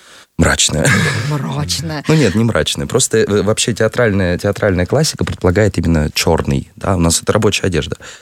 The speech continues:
Speaker 1: Э, вот что у артистов на репетиции чёрное пространство сцены, чёрный, э, костюм, свободные руки, голова.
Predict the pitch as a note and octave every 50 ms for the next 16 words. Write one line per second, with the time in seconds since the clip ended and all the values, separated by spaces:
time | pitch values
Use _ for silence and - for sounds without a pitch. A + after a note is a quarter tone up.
0 | - - - - - - _ _ _ - D2+ D2 - - C2+ D#2+ - - - F2+
1 | D#2+ D#2 D#2 D#2 - - A#2+ C#3+ - - A2+ - - G2 G2 F#2 - F2 - F#2+
2 | - - D#2+ - - F#2 - D#2 - - D2+ - - E2 D#2 - - C#2 - -
3 | - - C#3+ D3+ C#3+ C#3 C#3 - - - _ - - G2+ F#2+ - - D2+ D2+ D2
4 | - - - - - - - - - - - - _ - - - - - C3+ D3
5 | E3+ E3+ E3 D#3+ - _ _ _ _ - - - - D#2 D#2+ D#2 D#2+ D2+ D#2 -
6 | A#2+ C#3+ - - D#3 D3+ - _ _ _ - - D#2+ D#2+ D#2+ D#2+ F#2+ A2+ C3